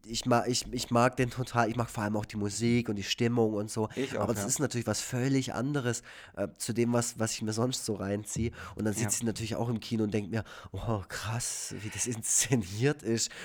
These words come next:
Speaker 1: Oh, krass, wie mich das gerade emotional irgendwie
Speaker 2: <laughs>
Speaker 1: bewegt.“ Da ist ja, da gibt's ja gar keinen Steven Seagal, der jetzt irgendwie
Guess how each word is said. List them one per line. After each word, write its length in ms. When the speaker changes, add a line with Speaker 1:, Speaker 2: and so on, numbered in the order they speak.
Speaker 1:
Oh, 120
krass, 300
wie 40
mich 140
das 180
gerade 300
emotional 760
irgendwie 480
Speaker 2:
<laughs> 140
Speaker 1:
bewegt.“ 680
Da 80
ist 160
ja, 100
da 160
gibt's 200
ja 60
gar 160
keinen 200
Steven 320
Seagal, 600
der 200
jetzt 240
irgendwie 480